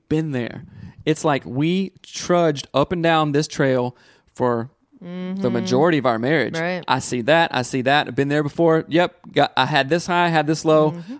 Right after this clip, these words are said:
Speaker 1: a million times. Hot, cold, you know, hard, soft, everything.
Speaker 2: Right.
Speaker 1: We've been there, and we can really, uh, resonate with the, or, or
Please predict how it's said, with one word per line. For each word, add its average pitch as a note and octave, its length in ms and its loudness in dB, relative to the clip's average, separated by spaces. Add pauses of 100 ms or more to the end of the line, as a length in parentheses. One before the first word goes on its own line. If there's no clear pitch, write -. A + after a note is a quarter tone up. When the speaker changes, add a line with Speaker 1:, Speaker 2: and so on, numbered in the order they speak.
Speaker 1:
a - 100 -6
million C3+ 420 -2
times. B2 380 -2
Hot, D3+ 300 -2
cold, C3+ 420 0 (320)
you C3 100 -10
know, A#2+ 220 -4 (240)
hard, D#3 260 4
soft, C#3 380 0
everything. D3 460 0
Speaker 2:
Right. D#3 80 -18 (240)
Speaker 1:
We've B2 260 -4
been D3+ 180 4
there, A2+ 300 -8
and A#2 180 -8
we C3+ 120 -2
can A#2 160 -8
really, D#3+ 560 0 (440)
uh, - 280 -16
resonate C#3 720 0
with C#3 380 0
the, C3 300 0
or, B2+ 160 0
or B2 240 0